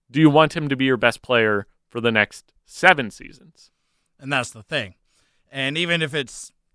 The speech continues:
Speaker 2: J T Miller going back to the Islanders, does he look at that situation even now with the signings that they've made and said, "That's a team that's ready to be a cup contender, and am I gonna commit long-term to that even after the news of today?"
Speaker 1: Mm-hmm. Exactly.
Speaker 2: I would lean, still lean towards no.
Speaker 1: No, a-, and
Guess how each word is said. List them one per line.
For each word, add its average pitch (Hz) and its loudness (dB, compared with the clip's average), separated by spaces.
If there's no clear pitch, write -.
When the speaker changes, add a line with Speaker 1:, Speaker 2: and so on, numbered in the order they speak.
Speaker 2:
J 139 -10
T 139 -14
Miller 131 -12
going 120 -12
back 120 -10
to - -20
the 117 -14
Islanders, 113 -12
does 156 -14
he 214 -4
look 175 -4
at 185 -8
that 165 -2
situation 151 -10
even 143 -10
now 143 -4
with 127 -12
the 120 -18
signings 120 -16
that 113 -20
they've 107 -20
made 120 -12
and 110 -18
said, 110 -16
"That's 147 -12
a 170 -14
team 170 -8
that's 147 -6
ready 131 -8
to 127 -12
be 123 -10
a 113 -10
cup - -16
contender, 123 -14
and 117 -8
am 120 -10
I 123 -8
gonna 117 -16
commit 131 -16
long-term 120 -14
to 120 -20
that 110 -16
even 147 -14
after 143 -6
the 120 -14
news 113 -12
of 98 -20
today?" - -20
Speaker 1:
Mm-hmm. 127 -4
Exactly. 120 2
Speaker 2:
I 170 -2
would 196 -6
lean, 185 -6
still - -8
lean 160 -8
towards 120 -12
no. 101 -18
Speaker 1:
No, 131 2
a-, 139 4
and 127 0